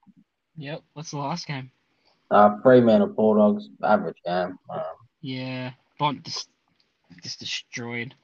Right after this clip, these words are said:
Speaker 1: Absolutely destroyed. Probably leading the
Speaker 2: destroyed my
Speaker 1: Brownlow now.
Speaker 2: multi. Destroyed my multi.
Speaker 1: He probably, sh-, like, I don't know. He probably shoes the Brownlow win now. <laughs> He pro-, if he keeps playing like this, he's probably leading. He probably wins the Brownlow.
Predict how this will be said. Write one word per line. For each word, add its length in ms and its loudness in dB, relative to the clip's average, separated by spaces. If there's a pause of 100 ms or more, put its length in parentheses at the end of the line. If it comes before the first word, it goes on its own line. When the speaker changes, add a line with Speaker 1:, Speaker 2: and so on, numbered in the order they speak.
(360)
Speaker 1:
Absolutely 440 -12
destroyed. 440 -8
Probably 240 2
leading 240 -6
the 60 6
Speaker 2:
destroyed 240 8
my 180 8
Speaker 1:
Brownlow 100 8
now. 60 2
Speaker 2:
multi. 340 -2 (440)
Destroyed 600 2
my 120 0
multi. 500 -6 (760)
Speaker 1:
He 80 -4
probably, 300 -2
sh-, 140 -8
like, 180 -6
I 100 -4
don't 120 -6
know. 160 -4
He 140 -8
probably 220 -8
shoes 340 -8
the 80 -10
Brownlow 360 -10
win 360 -10
now. 200 -12
<laughs> 40 -20 (300)
He 60 -6
pro-, 200 -10
if 100 -10
he 80 -8
keeps 200 -10
playing 240 -8
like 160 -8
this, 220 -10
he's 100 -12
probably 280 -10
leading. 320 -8
He 100 -12
probably 320 -12
wins 180 -8
the 60 -12
Brownlow. 360 -16